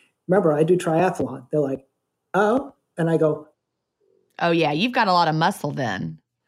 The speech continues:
Speaker 1: Bingo. Muscle is a lot more dense than fat. So, you know, where I don't look really big, I've, you know, I've got a lot of that muscle. And, you know, that's a, that's a huge difference. So I would,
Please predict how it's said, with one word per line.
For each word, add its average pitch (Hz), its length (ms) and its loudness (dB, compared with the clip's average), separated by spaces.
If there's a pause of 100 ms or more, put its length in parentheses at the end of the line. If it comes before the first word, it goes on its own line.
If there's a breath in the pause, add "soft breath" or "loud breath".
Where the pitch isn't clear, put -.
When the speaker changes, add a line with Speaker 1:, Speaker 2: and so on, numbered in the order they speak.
(180)
Speaker 1:
Bingo. 185 500 2
Muscle 175 460 4
is 156 100 4
a 147 80 0
lot 160 300 2
more 160 180 4
dense 151 380 -2
than 135 200 -4
fat. - 480 -4
So, 143 520 0 (240 loud breath)
you 160 80 0
know, 143 160 0
where 151 220 2
I 151 80 4
don't 175 340 4
look 175 440 2
really 165 320 4
big, 139 520 -2
I've, 156 320 -2
you 156 100 -4
know, 139 100 -6
I've 147 100 -6
got 170 140 4
a 156 40 4
lot 147 200 2
of 131 80 -6
that 135 200 -8
muscle. 127 460 -10 (100)
And, 131 500 -6 (120)
you 151 120 -2
know, 131 60 -4
that's 156 240 -4
a, 170 60 2
that's 170 320 -2
a 170 40 -6
huge 160 380 0
difference. - 480 -6
So - 400 -4 (520 loud breath)
I 165 160 2
would, 156 300 2